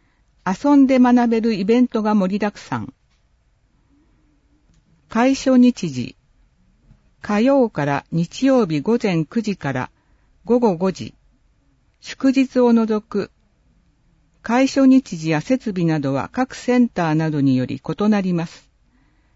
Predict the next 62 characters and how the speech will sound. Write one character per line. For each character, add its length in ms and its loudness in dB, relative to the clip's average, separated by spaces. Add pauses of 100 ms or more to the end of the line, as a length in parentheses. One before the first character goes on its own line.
(180)
詳 260 0
し 100 -12
く 140 -4
は 120 2
市 160 0
の 140 4
ホ 240 -2
ー 20 2
ム 140 4
ペ 220 2
ー 60 0
ジ 120 -4
を 100 0
見 140 2
る 100 -6
か、 240 -10 (520)
各 320 0
イ 100 -2
ベ 160 0
ン 120 0
ト 160 -2
は、 200 -2 (840)
二 200 6
十 380 0 (260)
イ 180 4
ン 40 6
フ 160 0
ォ 40 4
メ 180 6
ー 40 4
シ 160 -2
ョ 60 2
ン 140 2
情 240 2
報 260 2
コ 260 2
ー 40 4
ナ 240 0
ー 0 -
を 140 0
ご 120 -2
覧 240 0
く 100 -14
だ 140 -4
さ 220 -8
い。 100 -10 (1120)
キ 140 -2
ュ 180 4
ー 160 2
ア 40 2
ー 40 0
ル 140 -2
コ 240 -2
ー 40 -2
ド、 280 -6 (720)
市 360 -2
ホ 280 0
ー 40 4
ム 140 6
ペ 280 0
ー 40 0
ジ。 240 -10